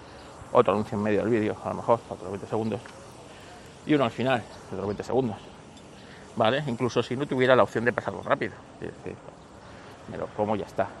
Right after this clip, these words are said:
Y sé que ese es el, esto le va a ir, eh, va al creador de contenido, que es el, eh, bueno, pues, el que crea el contenido, y ese es el, el beneficiado, el mayor beneficiado de eso. Bueno,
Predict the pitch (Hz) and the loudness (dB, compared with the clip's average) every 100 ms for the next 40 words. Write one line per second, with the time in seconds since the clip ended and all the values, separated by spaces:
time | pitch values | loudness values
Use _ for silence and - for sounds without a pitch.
0 | - 110 - 104 104 - 120 113 104 107 | -12 -8 -6 -4 -4 -6 -2 -2 -2 -6
1 | - - - - - - - - - - | -12 -20 -20 -20 -20 -20 -20 -18 -10 -6
2 | 104 95 95 98 117 110 - - - - | -4 0 2 2 0 -4 -14 -18 -20 -20
3 | - - - - - - - - 92 90 | -20 -20 -20 -20 -20 -20 -16 -6 -2 -2
4 | 92 90 95 - - - - - - 95 | -2 -2 -2 -8 -18 -18 -18 -18 -12 -8
5 | 92 92 101 95 104 98 101 120 123 135 | -2 2 2 2 -2 -6 -2 -2 -2 -4
6 | - 98 - 95 - - - - - - | -8 -8 -6 -8 -10 -20 -20 -18 -18 -20
7 | - - - - 85 85 117 - - - | -14 -10 -8 -10 -12 -12 -12 -14 -16 -18
8 | - - - 90 - - 92 95 101 - | -18 -18 -16 -14 -14 -10 -8 -6 -6 -4
9 | 101 107 120 117 139 - - - - - | -4 -2 -2 -2 -6 -14 -20 -18 -18 -18
10 | - - 117 110 104 107 123 98 101 - | -16 -2 2 4 2 2 0 0 0 -2
11 | 101 104 101 104 - - 98 98 92 95 | -2 0 -4 -8 -14 -6 -2 -2 -4 -2
12 | 113 104 95 98 101 113 110 107 107 104 | 2 4 4 0 0 0 0 -2 2 4
13 | 117 95 98 | 4 2 -2